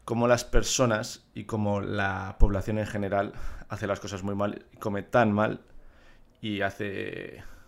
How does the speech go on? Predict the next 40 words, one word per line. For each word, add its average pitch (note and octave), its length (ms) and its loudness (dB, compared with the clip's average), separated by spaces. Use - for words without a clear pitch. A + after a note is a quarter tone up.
su, G#2 580 -10
pues, - 200 -2
hace - 260 -12
su - 240 0
dieta A#2 520 -2
y G#2 440 -8
su G2 560 -4
estilo G#2 300 -2
de G2+ 80 0
vida A2 260 0
tan, F#2+ 440 -6
de G#2+ 180 -6
forma G#2+ 280 -2
tan F#2+ 160 -4
nefasta. - 500 -10
Y B2+ 120 -6
te A#2 80 0
das A#2 140 4
cuenta C3 240 6
de A#2 60 8
las G#2 160 2
cosas A#2 160 0
que A2 80 -4
son A2 220 -2
buenas B2+ 340 2
y - 20 -4
de G2+ 140 -2
que A2 80 -6
no G2+ 60 -2
son G2+ 220 -4
tan G2 180 0
buenas G#2+ 320 0
a F#2+ 60 -2
nivel, F#2 840 -4
a G#2+ 120 -4
nivel G2 300 -4
alimenticio. G#2+ 680 -2
Te G#2+ 80 -4
empiezas G2+ 300 -2
a G2 180 -4